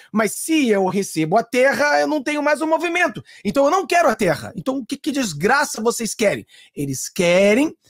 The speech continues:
vender o remédio pra sempre. Mas pra vender o remédio, você tem que ter a doença. Então, muitos desses problemas que a gente fala,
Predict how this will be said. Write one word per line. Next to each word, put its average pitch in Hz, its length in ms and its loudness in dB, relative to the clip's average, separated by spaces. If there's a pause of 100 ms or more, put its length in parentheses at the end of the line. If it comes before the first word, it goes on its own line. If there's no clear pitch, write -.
(540)
vender 175 640 2 (160)
o 165 100 -6
remédio 170 560 0
pra 220 180 -2
sempre. 180 400 -2
Mas 156 160 -4
pra 330 260 2
vender 190 320 0
o 165 40 -2
remédio, 202 400 0
você 214 80 -12
tem 233 140 -6
que 220 120 -8
ter 214 280 0 (500)
a 180 60 -2
doença. 233 480 2 (460)
Então, 370 340 2
muitos 381 460 0
desses 226 340 -4
problemas 196 640 2
que - 60 -4
a 185 40 2
gente 190 240 -2
fala, 190 360 2